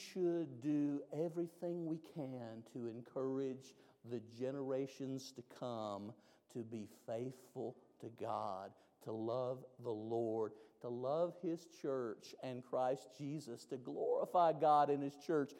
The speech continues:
and in Christ Jesus. Next. Forever and ever, if generations has to do with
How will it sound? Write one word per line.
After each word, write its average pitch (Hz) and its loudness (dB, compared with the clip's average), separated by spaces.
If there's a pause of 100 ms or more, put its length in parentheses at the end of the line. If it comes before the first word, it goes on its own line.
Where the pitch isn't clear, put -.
(220)
and 151 2
in 139 -2
Christ 139 -14
Jesus. 127 -18 (2500)
Next. - -14 (2250)
Forever 156 2
and 175 -6 (100)
ever, 113 -2 (100)
if 190 8 (1300)
generations 160 2
has 135 -4
to 135 -6
do 127 -2
with 117 -2